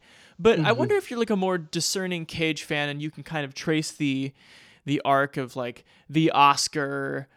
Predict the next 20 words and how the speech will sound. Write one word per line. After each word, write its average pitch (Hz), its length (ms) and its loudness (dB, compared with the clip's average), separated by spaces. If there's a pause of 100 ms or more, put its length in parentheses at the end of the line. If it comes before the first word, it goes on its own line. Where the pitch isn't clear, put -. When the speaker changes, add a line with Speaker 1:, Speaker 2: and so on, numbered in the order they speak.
(140)
Speaker 1:
um, 123 580 -4
through 147 400 -2
kind 147 240 0
of 139 100 0
Eight 135 140 4
Millimeter 147 440 0
and 135 140 -8
Snake 247 340 0
Eyes 190 440 2
to 175 120 -2
when 156 180 2
he 151 120 -2
exclusively 156 640 0
made 147 240 -2
movies 139 320 -4
with 139 160 -8
man 233 460 4
in 214 100 2
the 208 80 0
title, 190 560 4